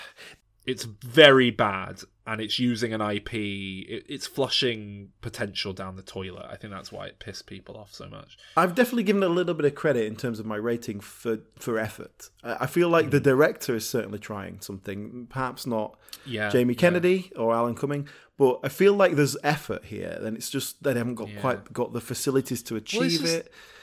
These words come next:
Speaker 1: the
Speaker 2: I think
Speaker 1: plot,
Speaker 2: the dog
Speaker 1: yeah.
Speaker 2: works nicely, you know, all
Speaker 1: Yeah,
Speaker 2: that
Speaker 1: I agree.
Speaker 2: works.
Speaker 1: I, I do agree. It's, the plot never feels like anything more than a series of comedy sketches, and that would be all right if they were remotely funny, but they're not. I've made one note. Remember when Alan Cumming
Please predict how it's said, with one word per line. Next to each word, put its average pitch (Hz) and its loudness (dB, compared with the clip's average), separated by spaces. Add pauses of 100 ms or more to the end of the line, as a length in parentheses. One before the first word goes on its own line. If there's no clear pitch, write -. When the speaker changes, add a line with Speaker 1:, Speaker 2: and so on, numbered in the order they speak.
(140)
Speaker 1:
the 160 -8
Speaker 2:
I - -2
think 147 2
Speaker 1:
plot, 190 2
Speaker 2:
the 143 6
dog 156 8
Speaker 1:
yeah. 190 4
Speaker 2:
works 170 -2
nicely, 151 -6
you 139 -6
know, 143 -8
all 131 -4
Speaker 1:
Yeah, 165 -2
Speaker 2:
that - -4
Speaker 1:
I 160 -4
agree. 160 -2
Speaker 2:
works. 147 0
Speaker 1:
I, - -2
I 156 -2
do 160 -4
agree. 139 -4 (280)
It's, 135 -6
the 143 -10
plot 156 2
never 135 -6
feels 123 -6
like 120 -8
anything 113 -10
more 110 -2
than 107 -10
a 104 -8
series 107 -4
of 95 -14
comedy 110 -8
sketches, 95 -10
and 127 -12
that 160 0
would 165 -4
be 156 -2
all 127 4
right 139 0
if - -18
they 107 -4
were 101 -6
remotely 98 -10
funny, 98 -12
but - -16
they're 110 -12
not. 110 -12 (160)
I've 123 -2
made 139 6
one 131 4
note. 95 -4
Remember 123 -2
when 123 -2
Alan 120 -6
Cumming 104 -8